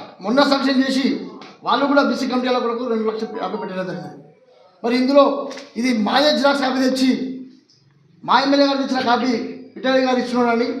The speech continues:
వాళ్ళు ఆరోపణ చే-, చేయడం జరిగినది. నేను అంటున్నా, ఈ డేట్ వేరే ఉంది, ఈ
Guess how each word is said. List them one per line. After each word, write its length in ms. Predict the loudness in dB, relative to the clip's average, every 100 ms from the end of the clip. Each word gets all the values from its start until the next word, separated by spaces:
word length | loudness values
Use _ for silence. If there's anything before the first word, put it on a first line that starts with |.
| -6
వాళ్ళు 160 | -2 -2
ఆరోపణ 260 | 0 0 -2
చే-, 180 | -2 -6 -10
చేయడం 200 | -8 -8 -8
జరిగినది. 320 | -8 -12 -14 -20 -20 -20 -20 -4
నేను 120 | 0
అంటున్నా, 280 | 2 2 2 2 -2 -8 -6 -2
ఈ 40 | 4
డేట్ 160 | 4 4 2
వేరే 160 | 2 2
ఉంది, 160 | 0 -2
ఈ 40 | -2